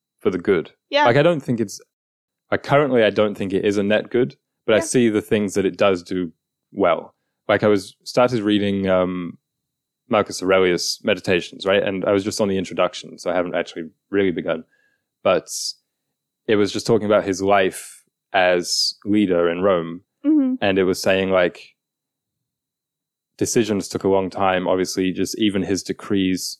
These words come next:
Speaker 1: to take effect or communication with people on the outskirts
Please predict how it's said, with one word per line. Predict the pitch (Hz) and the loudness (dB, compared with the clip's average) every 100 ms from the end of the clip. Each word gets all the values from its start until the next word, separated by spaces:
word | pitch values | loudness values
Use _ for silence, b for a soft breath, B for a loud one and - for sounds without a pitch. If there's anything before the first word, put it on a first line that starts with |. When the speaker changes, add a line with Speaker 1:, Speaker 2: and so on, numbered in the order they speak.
| _ | _
Speaker 1:
to | - | -12
take | 90 101 90 | -4 -2 -2
effect | 90 - 92 - - | -6 0 0 -2 -4
or | 95 | -4
communication | - 104 101 92 - 104 - 98 | -2 -2 -2 -2 0 -2 -2 -8
with | 90 | -8
people | - 87 90 | -6 -4 -2
on | 87 | 0
the | 92 | 2
outskirts | 107 - - 85 - - | 0 -2 -6 -6 -6 -12